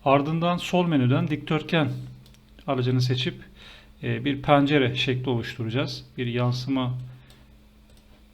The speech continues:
efekti vereceğimiz için aracımızı seçiyorum. Şu şekilde rengini siyah yaptım. Bir tane dikdörtgen oluşturdum. Bunu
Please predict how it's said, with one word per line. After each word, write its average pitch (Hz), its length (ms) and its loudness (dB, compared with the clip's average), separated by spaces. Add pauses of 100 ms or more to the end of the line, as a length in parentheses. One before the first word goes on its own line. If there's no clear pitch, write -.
(520)
efekti 127 400 -2
vereceğimiz 123 480 2
için 143 320 -6 (2250)
aracımızı 123 420 0
seçiyorum. 143 580 -4 (680)
Şu - 180 -10
şekilde 123 520 -6 (1300)
rengini 139 420 -2
siyah 151 300 -2
yaptım. 147 380 -6 (2250)
Bir 175 80 -12
tane 127 280 -4
dikdörtgen 135 480 -4
oluşturdum. 131 640 -4
Bunu 147 240 0